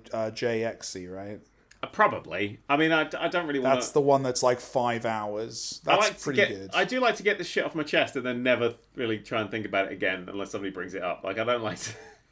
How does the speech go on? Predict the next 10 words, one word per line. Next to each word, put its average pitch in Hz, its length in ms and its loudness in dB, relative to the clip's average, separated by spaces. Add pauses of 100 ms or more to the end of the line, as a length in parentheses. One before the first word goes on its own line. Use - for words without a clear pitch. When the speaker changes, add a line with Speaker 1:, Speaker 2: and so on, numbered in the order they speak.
(100)
Speaker 2:
<laughs> - 540 -14
I 185 80 6
don't 262 200 4
indulge. 175 680 6
I 175 120 8
wouldn't 392 200 0
listen 113 220 -4
to 107 60 -6
this 113 180 -2
shit. - 380 -2